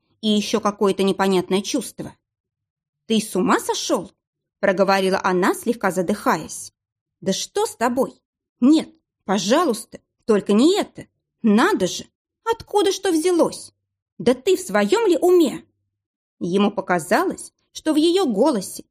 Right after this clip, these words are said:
в ее глазах презрительное равнодушие сменилось женским интересом и волнением. И еще он почувствовал запах ее кожи, чистый и свежий аромат ее волос.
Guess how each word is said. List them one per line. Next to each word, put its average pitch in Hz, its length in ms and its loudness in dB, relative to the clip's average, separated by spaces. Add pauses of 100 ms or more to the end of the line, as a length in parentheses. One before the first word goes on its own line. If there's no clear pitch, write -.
(120)
в 180 80 -6
ее 202 280 0
глазах 185 560 0
презрительное 202 640 0
равнодушие 196 600 -2
сменилось 196 520 0
женским 190 480 -2
интересом 190 560 -2
и 208 120 -2
волнением. 196 720 0 (460)
И - 60 -2
еще 208 580 -2 (440)
он 339 200 2
почувствовал 359 640 -2
запах 190 420 -4
ее 180 200 0
кожи, 254 480 -2 (260)
чистый 247 560 -4
и 214 120 -4
свежий 202 400 -4
аромат 190 460 0
ее 185 240 0
волос. 220 580 -4